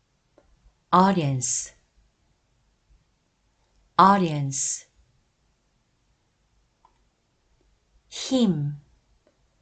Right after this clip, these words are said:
찬송가. 힘, 힘.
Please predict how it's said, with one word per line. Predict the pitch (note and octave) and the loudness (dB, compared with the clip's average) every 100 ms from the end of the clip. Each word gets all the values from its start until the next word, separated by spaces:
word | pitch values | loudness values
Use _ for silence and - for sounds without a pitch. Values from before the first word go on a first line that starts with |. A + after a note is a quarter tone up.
| _ _ _ _ - | _ _ _ _ -10
찬송가. | - B3 B3 B3+ A3+ D3 C3+ - _ _ _ _ _ _ _ _ _ _ _ _ _ _ _ _ _ | -6 -4 -4 -2 -2 -4 -10 -18 _ _ _ _ _ _ _ _ _ _ _ _ _ _ _ _ _
힘, | - - B3+ G#3+ E3 D3+ D#3 - _ _ _ _ _ _ _ _ _ _ _ _ _ _ _ - | -14 -6 0 0 0 -6 -12 -20 _ _ _ _ _ _ _ _ _ _ _ _ _ _ _ -20
힘. | - - B3 G#3+ E3+ D3+ D3+ | -12 -4 -2 0 -2 -4 -12